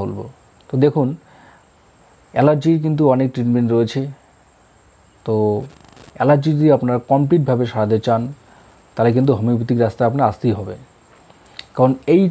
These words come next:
চিকিৎসা পদ্ধতিই পারে আপনাকে অল্প খরচে কোনো রকম পার্শ্ব প্রতিক্রিয়া ছাড়াই এবং পার্মানেন্টভাবে মুক্তি দিতে। তো বন্ধুরা, এখন আমি এই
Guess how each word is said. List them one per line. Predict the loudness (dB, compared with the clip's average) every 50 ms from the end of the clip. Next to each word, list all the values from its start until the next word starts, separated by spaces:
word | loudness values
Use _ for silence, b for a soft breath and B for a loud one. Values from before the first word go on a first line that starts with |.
| -2 -2
চিকিৎসা | 0 0 0 2 2 0 2 2 2
পদ্ধতিই | 0 0 0 0 0 0 0 0 2 2
পারে | 2 4 2 2
আপনাকে | 0 -2 -4 -4 -2 -4 -4 -4 -6 -10 B B B B B B B B -2 0 0
অল্প | 0 2 0 0 -2 -2 0
খরচে | 0 0 0 0 0 -2 -4 -4 -6 -6 -10 b b b b b b b _ -2
কোনো | 0 2 4 2
রকম | 2 2 0 0 -2 -2 -2 -2
পার্শ্ব | -2 -2 -2 -4 -4 -2
প্রতিক্রিয়া | -2 -2 -2 -2 -2 0 2 2 2 2 0
ছাড়াই | -4 -2 2 2 2 2 0 -4 -8 b b b b b b b -6 -2
এবং | 0 0 0 0 0
পার্মানেন্টভাবে | 0 2 2 2 0 0 0 0 0 0 0 0 -2 -4 -10 _ _ _ _ _ _ _ -4 -2
মুক্তি | -2 -2 -4 -6 -6 -6
দিতে। | -6 -8 -10 -12 -16 -18 _ _ _ _ _ _ _ _ _ _ _ _ _ _ _ _ _ _ _ _ _ _ _ _ _ _ _ B B B B B B B B 0
তো | 2 4 4 4
বন্ধুরা, | 4 4 2 2 2 2 2 0 0 0 -2
এখন | -2 -2 -2 0 2 2 2
আমি | 2 2 2 2 0 -2 -4 -10 _ _ _ _ _ _ _ _ _ _ _ _ _ -4
এই | -4